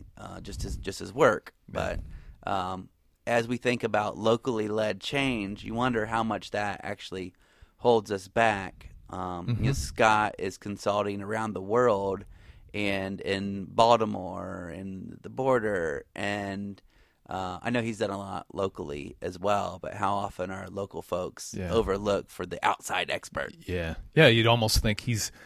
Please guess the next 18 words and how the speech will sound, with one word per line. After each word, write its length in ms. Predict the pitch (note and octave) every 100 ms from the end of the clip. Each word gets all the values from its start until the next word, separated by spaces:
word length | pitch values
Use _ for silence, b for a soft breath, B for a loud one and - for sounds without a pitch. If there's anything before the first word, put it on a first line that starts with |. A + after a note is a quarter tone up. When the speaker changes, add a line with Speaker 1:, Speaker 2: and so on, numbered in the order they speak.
| B B
Speaker 2:
he's 260 | - C#3 A#2
a 60 |
guy 220 | G#2 G2
you 160 | F#2+ G2
see 220 | - G#2
quoted 520 | - - A#2 G#2+ F#2+
or 180 | F2+ F2
an 80 | F2+
expert 480 | G2 - - D#2 -
from 200 | - D#2+
D 180 | F#2+ F2+
C 440 | - G#2+ F#2 E2
on 260 | D#2 D2+ D#2+
something 420 | - D2+ - E2
or 80 | D#2
something, 460 | - D2+ - D2+
and 160 | D#2 E2
you'd, 200 | F2+